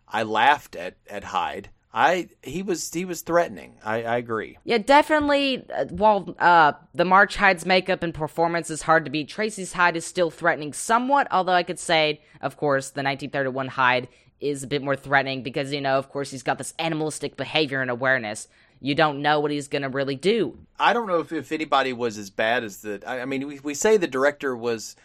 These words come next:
Speaker 1: a really good director, but I th-, I wonder if this was a thing back in the day that, um, the, the ladies, uh, Ingrid Bergman and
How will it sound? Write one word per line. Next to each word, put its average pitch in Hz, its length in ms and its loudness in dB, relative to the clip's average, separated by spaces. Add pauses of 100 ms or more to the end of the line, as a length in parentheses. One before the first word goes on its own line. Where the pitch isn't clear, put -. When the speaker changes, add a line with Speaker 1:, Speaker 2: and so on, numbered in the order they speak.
(120)
Speaker 1:
a 127 120 -6
really 226 180 2
good 131 160 0
director, 135 480 -4 (300)
but 143 400 4
I 156 100 2
th-, - 180 -12
I 180 100 2
wonder 320 260 -2
if 208 80 -8
this 233 160 -6
was 175 160 -6
a 143 80 0
thing 226 380 -4
back 117 260 0
in 117 60 -6
the 110 100 -6
day 101 400 -4 (140)
that, 131 480 0 (380)
um, 139 220 -8
the, 143 260 2
the 135 120 -4
ladies, 147 680 -4
uh, 117 500 -4 (120)
Ingrid 139 300 -8
Bergman 123 560 -4
and 110 600 -12